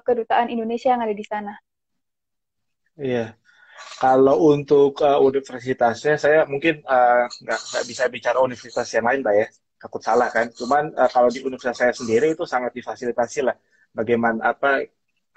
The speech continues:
Speaker 2: contohnya kalau kami dari orang Indonesia sendiri, kita diberikan kesempatan untuk, eh, membuat, eh, International Student Society sendiri atau P P I-nya lah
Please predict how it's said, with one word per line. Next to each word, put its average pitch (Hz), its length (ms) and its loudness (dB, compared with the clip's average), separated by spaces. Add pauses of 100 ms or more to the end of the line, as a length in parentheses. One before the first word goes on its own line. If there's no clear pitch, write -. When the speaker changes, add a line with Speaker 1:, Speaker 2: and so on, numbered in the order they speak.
(320)
Speaker 2:
contohnya 120 560 2
kalau 117 320 0
kami 123 240 0
dari 117 480 0
orang 120 240 0
Indonesia 117 320 0
sendiri, 113 480 0 (560)
kita 123 240 0
diberikan 120 560 2
kesempatan 127 640 0
untuk, 120 400 -2
eh, 117 160 2
membuat, 110 960 0
eh, 113 320 -2
International 110 480 -10
Student 113 400 -8
Society 113 480 -4
sendiri 117 400 -4
atau 117 320 -4
P - 160 -6
P 131 240 0
I-nya 139 160 0
lah 117 160 -2